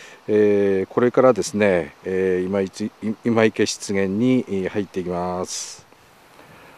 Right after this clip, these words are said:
えーっと、今池湿原に、えー、到着しました。えー、水芭蕉、えー、ちょっとまだ雌しべが、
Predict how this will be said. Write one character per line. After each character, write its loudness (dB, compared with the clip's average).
え 4
ー 0
っ -18
と、 0
今 6
池 0
湿 -6
原 0
に、 -2
え -20
ー、 -10
到 -10
着 -2
し -2
ま 2
し -10
た。 0
え -4
ー、 -6
水 -2
芭 6
蕉、 6
え -6
ー、 -20
ち 0
ょ 2
っ 0
と 2
ま 6
だ 4
雌 0
し -8
べ 0
が、 -4